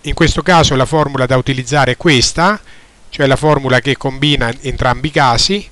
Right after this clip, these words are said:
perché sono in movimento sia la macchina della polizia che la macchina di cui va controllata la velocità. L'incognita è la velocità della macchina, mentre la velocità della macchina della polizia sarebbe la velocità dell'osservatore,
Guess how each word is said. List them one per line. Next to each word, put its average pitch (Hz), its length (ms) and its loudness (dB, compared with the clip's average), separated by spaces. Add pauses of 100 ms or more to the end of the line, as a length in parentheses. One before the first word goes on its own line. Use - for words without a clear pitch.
(140)
perché 147 300 0
sono 151 240 0
in 143 80 -6
movimento 143 580 -2
sia 123 400 4
la 120 100 -4
macchina 131 380 -2
della 143 160 -4
polizia 170 480 0
che 135 140 -2
la 135 80 0
macchina 120 580 -4 (680)
di 131 200 -4
cui 143 160 0
va 135 140 2
controllata 131 580 0
la 123 80 0
velocità. 120 580 -4 (480)
L'incognita 170 920 2
è 151 180 4
la 131 100 2
velocità 151 720 0
della 131 220 -2
macchina, 143 580 -2 (440)
mentre 151 500 0
la 135 100 0
velocità 143 560 0
della 127 160 -2
macchina 131 400 -2
della 135 160 -2
polizia 196 460 2
sarebbe 127 340 2
la 123 80 0
velocità 127 480 0
dell'osservatore, 123 960 -2